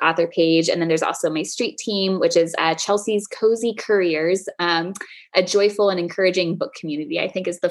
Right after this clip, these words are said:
full <laughs> title, um, where if, if you're interested, you can join there and get some more of the behind the scenes info of what's going on in my career. Um, and then I also have a website, chelsea bobalski dot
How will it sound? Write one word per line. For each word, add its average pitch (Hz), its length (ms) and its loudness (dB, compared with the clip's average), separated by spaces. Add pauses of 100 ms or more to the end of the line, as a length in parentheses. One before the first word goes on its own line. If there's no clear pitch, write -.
(100)
full 170 260 2 (320)
<laughs> 440 280 2 (100)
title, 214 400 2 (380)
um, 208 200 4
where 202 140 4
if, 208 80 0
if 196 160 2
you're 196 140 2
interested, 190 400 -4
you 185 60 -8
can 202 120 -4
join 180 220 0
there 170 120 2
and 170 120 2
get 170 160 2
some 180 100 -4
more 170 160 2
of 165 120 -2
the 165 160 4
behind 170 420 2
the 160 40 -2
scenes 160 520 -2
info 160 400 0
of 160 60 -6
what's - 220 -4
going 165 280 -4
on 160 420 -2
in - 180 -8
my 160 140 -2 (100)
career. 165 360 2
Um, 160 360 -2 (440)
and 214 100 -2
then 208 60 4
I 208 60 6
also 202 180 0
have 190 80 -2
a 190 60 0
website, 233 580 0
chelsea 190 360 -4
bobalski 180 640 -4
dot - 160 -6